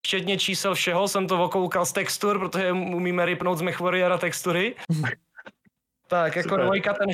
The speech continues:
Speaker 1: Shadow Cat tam bylo, Sigma dva.
Speaker 3: Hmm.
Speaker 1: Jak s-, sežrala do kokpitu ten Thunderbolt, což bylo unfortunate.
Speaker 3: Ano, ano,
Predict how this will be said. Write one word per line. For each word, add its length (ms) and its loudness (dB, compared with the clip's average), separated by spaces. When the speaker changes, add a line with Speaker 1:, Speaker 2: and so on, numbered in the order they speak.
Speaker 1:
Shadow 300 0
Cat 160 -4
tam 160 0
bylo, 200 0
Sigma 380 -2
dva. 320 0
Speaker 3:
Hmm. 200 -4
Speaker 1:
Jak 220 -4
s-, 220 -8
sežrala 680 0
do 160 0
kokpitu 540 -2
ten 160 0
Thunderbolt, 560 0
což 160 -4
bylo 340 -2
unfortunate. 600 -2
Speaker 3:
Ano, 280 2
ano, 400 0